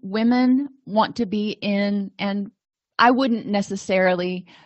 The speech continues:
just sequester it to women. I think there's a great benefit in having gender-specific groups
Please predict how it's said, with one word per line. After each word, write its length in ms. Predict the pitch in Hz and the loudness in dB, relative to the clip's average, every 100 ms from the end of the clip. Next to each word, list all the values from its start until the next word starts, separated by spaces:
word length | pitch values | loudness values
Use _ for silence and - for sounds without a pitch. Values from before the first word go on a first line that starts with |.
| - | -16
just 480 | 175 196 196 - - | -2 0 0 -4 -16
sequester 580 | - 185 190 180 175 185 | -10 -6 -4 -4 -4 -6
it 180 | 160 - | -6 -6
to 100 | 190 | -8
women. 380 | 147 101 87 - - _ - | -6 -8 -10 -16 -20 _ -6
I 160 | 180 190 | -4 -2
think 360 | - 196 190 | -2 -2 -2
there's 380 | 185 180 180 - - | -2 -2 -2 -10 -6
a 380 | 185 175 170 160 - | -2 -2 -2 -6 -10
great 420 | 180 208 - 170 | -2 -2 -2 -2
benefit 600 | 185 180 196 214 208 - | -2 0 -4 -2 -4 -4
in 160 | 185 190 | -6 -4
having 460 | 196 180 175 175 | -2 0 -2 -6
gender-specific 1120 | 170 180 175 175 - - 170 - 170 180 - - | -4 -2 -2 -6 -10 -12 -12 -8 -6 -6 -10 -6
groups 500 | 165 180 - - | -2 -2 -4 -16